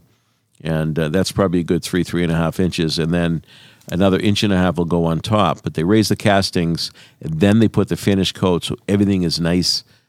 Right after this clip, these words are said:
smooth, and even. Uh, and certainly everything is graded to the storm drain, so you don't have any puddling and so forth. So there is a method to it. There is a method to the madness, as they say, and, uh, that project is just about finished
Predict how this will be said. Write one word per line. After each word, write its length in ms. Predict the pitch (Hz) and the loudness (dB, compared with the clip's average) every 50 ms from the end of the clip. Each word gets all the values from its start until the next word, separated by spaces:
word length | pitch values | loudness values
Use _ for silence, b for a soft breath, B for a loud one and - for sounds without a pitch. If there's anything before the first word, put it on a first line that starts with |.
| _ _ | _ _
smooth, 600 | - - - - - 101 98 95 92 92 90 80 - - - | -8 -8 -8 -2 2 4 4 4 4 4 2 0 -4 -10 -8
and 160 | - 80 80 - | -6 -4 -4 0
even. 480 | - 98 95 92 82 92 90 85 85 b b b b b b b b b _ - | 2 2 4 4 4 4 2 2 0 b b b b b b b b b _ -8
Uh, 380 | 78 82 82 80 80 80 78 - - | -4 -2 -2 0 0 -2 -2 -4 -4
and 220 | - 85 85 78 | -2 -2 -2 -2
certainly 440 | - - 107 104 95 98 95 92 92 | 0 2 4 4 4 2 2 2 2
everything 240 | 92 92 90 87 85 | 2 2 2 2 2
is 100 | 82 80 | 0 0
graded 440 | - 87 87 87 90 87 85 80 - | 0 0 2 2 2 2 0 -2 -2
to 100 | - 85 | -2 -2
the 120 | 78 80 | 0 -2
storm 340 | 76 - - 92 95 95 92 | -2 0 0 2 2 4 4
drain, 360 | 87 95 92 87 87 87 85 | 2 2 2 2 2 0 0
so 220 | 78 - - 80 73 - B B B B B B B B _ | -2 -2 -2 -4 -4 -4 B B B B B B B B _
you 120 | - 87 | 0 2
don't 120 | 87 90 | 2 4
have 100 | 87 87 | 4 4
any 100 | 87 85 | 2 2
puddling 440 | 80 - - 92 90 87 85 85 85 | 0 2 2 2 2 2 2 2 0
and 80 | 85 82 | 0 0
so 180 | - - 85 | 2 0 0
forth. 280 | 80 - - 76 76 73 | 0 0 -2 -4 -2 -2
So 200 | - - 95 95 | 0 0 0 0
there 280 | - - 110 113 120 143 | 0 0 2 4 4 4
is 180 | 170 175 156 | 4 4 2
a 80 | 165 135 | 2 2
method 440 | 107 95 95 92 90 - 131 113 - | 4 4 2 2 2 2 0 0 0
to 200 | - 127 135 135 | 0 2 2 2
it. 120 | - - - - - - | 0 -2 -6 -12 -14 -6
There 220 | - 92 90 98 | -2 0 2 4
is 220 | 101 98 87 82 | 4 2 2 0
a 300 | 92 92 90 87 85 78 b b b b b b b b b _ | 0 2 2 2 0 -2 b b b b b b b b b _
method 280 | 107 107 101 - 110 92 | 0 2 2 2 2 2
to 80 | 113 | 4
the 80 | 110 104 | 4 4
madness, 500 | 95 95 107 123 135 143 151 139 - - | 4 6 6 4 4 4 4 2 2 2
as 100 | 143 117 | 2 2
they 120 | 131 127 | 4 2
say, 400 | 117 - 127 127 131 135 131 123 - - - - | 4 4 4 4 4 4 2 0 -2 -6 -8 -4
and, 320 | 90 90 87 87 87 78 85 | -2 0 0 0 0 0 0
uh, 100 | 85 82 | 0 2
that 220 | 87 101 101 - | 2 2 2 2
project 440 | - 110 107 101 85 92 85 - - | 2 2 4 4 4 2 0 -2 -2
is 100 | 80 - | -4 -2
just 260 | - - 113 - - | -2 -2 -2 -2 -2
about 260 | 104 98 95 80 - | 0 0 0 0 0
finished 480 | - 87 87 82 78 76 - - - | 0 0 0 0 0 -2 -4 -10 -14